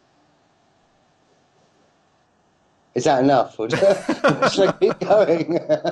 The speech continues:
<laughs> I mean, we are all fluent in gibberish, I have to say also, but that, that's detracting from the point.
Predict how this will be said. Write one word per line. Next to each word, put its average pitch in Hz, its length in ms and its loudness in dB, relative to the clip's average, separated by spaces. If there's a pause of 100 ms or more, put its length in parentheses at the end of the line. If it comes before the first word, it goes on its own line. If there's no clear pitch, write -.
(120)
<laughs> - 420 -10
I 160 80 2
mean, 151 360 4
we 170 100 4
are 170 60 6
all 160 460 4
fluent 131 500 0
in 113 160 -12
gibberish, 107 500 -8
I 98 80 -8
have 107 200 -8
to - 80 -20
say 101 220 -4
also, 104 340 -2
but 92 160 -2
that, - 240 -2 (160)
that's - 220 -2
detracting - 500 -10
from 113 160 -6
the 107 100 0
point. 98 460 -2